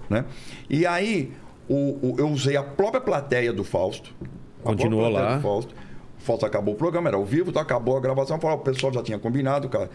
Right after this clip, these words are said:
Speaker 1: ca-, o pessoal que chefia as caravanas. Então
Speaker 2: Sim.
Speaker 1: falou, "Olha, o João vai fazer um quadro aqui, tal, do Silvio Santos, tal, tal." Já avisou a plateia como é que é. E aí eu faço com a plateia da Globo, no palco da Globo, no Teatro Frente da Globo.
Speaker 2: Caracterizado como Silvio Santos?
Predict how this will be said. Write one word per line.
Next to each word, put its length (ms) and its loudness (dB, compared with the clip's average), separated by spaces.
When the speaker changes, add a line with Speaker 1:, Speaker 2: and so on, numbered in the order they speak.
Speaker 1:
ca-, 140 -2
o 40 -6
pessoal 320 -2
que 100 -10
chefia 300 -2
as 80 -6
caravanas. 540 2
Então 120 4
Speaker 2:
Sim. 60 2
Speaker 1:
falou, 180 2
"Olha, 100 -10
o 180 4
João 440 2
vai 160 4
fazer 300 2
um 140 0
quadro 360 2
aqui, 160 2
tal, 220 4
do 100 -2
Silvio 240 0
Santos, 260 2
tal, 80 2
tal." 200 2
Já 80 4
avisou 300 2
a 40 2
plateia 400 2
como 140 0
é 40 2
que 100 4
é. 80 0
E 180 4
aí 220 4
eu 80 2
faço 340 2
com 100 2
a 60 4
plateia 540 2
da 120 4
Globo, 360 2
no 140 6
palco 500 4
da 120 4
Globo, 420 2
no 160 4
Teatro 440 2
Frente 260 2
da 180 4
Globo. 360 2
Speaker 2:
Caracterizado 760 2
como 200 2
Silvio 240 2
Santos? 100 6